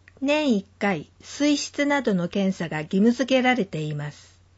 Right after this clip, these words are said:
詳しくは、指定検査機関の愛知県浄化槽協会、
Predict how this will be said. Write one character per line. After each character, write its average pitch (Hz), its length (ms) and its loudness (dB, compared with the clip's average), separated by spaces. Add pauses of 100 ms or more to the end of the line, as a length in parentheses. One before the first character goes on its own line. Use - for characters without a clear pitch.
(960)
詳 294 280 0
し - 120 -12
く 196 160 -2
は、 175 320 -4
指 - 180 -20
定 285 260 6
検 269 300 2
査 262 140 0
機 247 120 -8
関 180 280 -2
の 156 180 -8 (460)
愛 262 240 2
知 285 160 -4
県 202 260 4
浄 247 260 6
化 240 180 2
槽 233 280 4
協 220 300 2
会、 143 320 -10